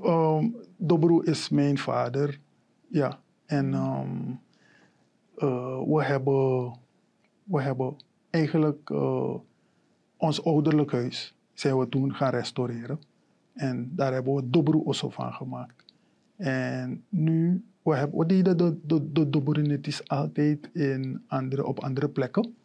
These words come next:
Speaker 1: Maar, eh, nu kunnen we in ons eigen huis, kunnen we het huis van Dobro, kunnen we de Dobronetis doen. We hebben intussen al eentje gehad vorig jaar, tweeduizend drieëntwintig. En,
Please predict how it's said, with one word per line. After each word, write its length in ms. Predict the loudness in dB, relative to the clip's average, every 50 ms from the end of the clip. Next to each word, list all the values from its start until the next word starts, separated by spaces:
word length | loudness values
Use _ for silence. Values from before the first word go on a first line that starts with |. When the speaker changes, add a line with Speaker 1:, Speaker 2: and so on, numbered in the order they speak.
| _ _ _ _ _ _ _ _ _ _ _
Speaker 1:
Maar, 640 | -4 -2 -2 -2 -2 -2 -2 -2 -2 -2 -2 -4 -6 -8
eh, 300 | -8 -6 -6 -6 -6 -6 -6
nu 540 | -2 2 4 6 6 6 6 4 2 -4 -12 _ _ _ _ _ _ _ _ _ _ _ _ _ _ _ _ _
kunnen 360 | -2 0 2 2 2 2 2 0
we 260 | 0 0 -2 -4 -6 -8 -14 _ _ -6
in 200 | -4 -4 -4 -4
ons 320 | -4 -6 -6 -8 -10 -12 _ _
eigen 400 | -2 0 0 0 0 0 0 0
huis, 580 | 0 0 -2 -4 -4 -4 -6 -6 -8 -10 -12 -16 _ _ _ _ -6
kunnen 260 | -4 -4 -4 -4 -6
we 80 | -8 -10 -10
het 140 | -12 -12
huis 360 | -8 -2 0 0 0 0 0 0
van 200 | -2 -2 0 0
Dobro, 340 | 0 -2 -2 -2 -2 -4 -4 -8 -12 _ _ _ _ _ _ _ _
kunnen 240 | -2 -2 -2 -2 -2
we 60 | -2
de 140 | -4 -2 -2
Dobronetis 640 | -2 -4 -4 -4 -4 -4 -4 -6 -6 -6 -8 -6
doen. 180 | -4 -2 0 0
We 60 | 2
hebben 240 | 2 2 2 2 0
intussen 400 | 0 0 0 0 0 0 0 0
al 100 | 0 0
eentje 320 | 0 0 -2 0 0 -2
gehad 300 | 0 2 2 2 2 0
vorig 340 | 0 0 2 2 2 0 0
jaar, 240 | 0 0 2 2 0 -2 -4 -12 _ -20 -20 -20 -20 -20 -10
tweeduizend 480 | -6 -2 0 0 0 0 0 -2 -2 0
drieëntwintig. 760 | 2 2 2 2 2 2 2 2 2 2 2 2 0 0 -2 -6 -14 -8
En, 760 | -4 -2 0 0 0 0 0 -2 -2 -2 -4 -4 -6 -8